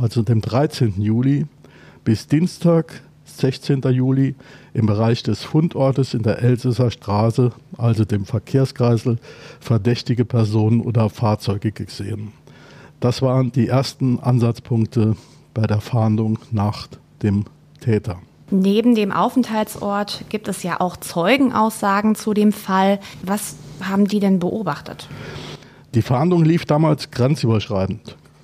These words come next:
Speaker 1: Kleinblittersdorf ist ein Grenzort. Mehr als fünfzig Spuren wurden verfolgt, ergebnislos. Hinweise gab es unter anderem auf einen roten Kastenwagen,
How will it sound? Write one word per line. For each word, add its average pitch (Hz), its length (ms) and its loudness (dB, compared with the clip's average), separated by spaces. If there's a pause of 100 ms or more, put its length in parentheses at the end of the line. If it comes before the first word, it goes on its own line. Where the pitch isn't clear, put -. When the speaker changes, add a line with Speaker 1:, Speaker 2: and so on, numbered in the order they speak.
(680)
Speaker 1:
Kleinblittersdorf 127 760 0
ist - 260 -6
ein 117 300 2 (500)
Grenzort. 117 640 -4 (600)
Mehr 127 220 2
als 139 160 -2
fünfzig 165 500 -2 (200)
Spuren 151 500 0
wurden 104 240 0
verfolgt, 113 640 -2
ergebnislos. 113 960 -2 (640)
Hinweise 165 640 2
gab 127 240 0
es 127 160 -2
unter 147 320 2
anderem 139 360 2
auf 113 240 -2
einen 113 320 2
roten 127 640 0
Kastenwagen, 117 960 -2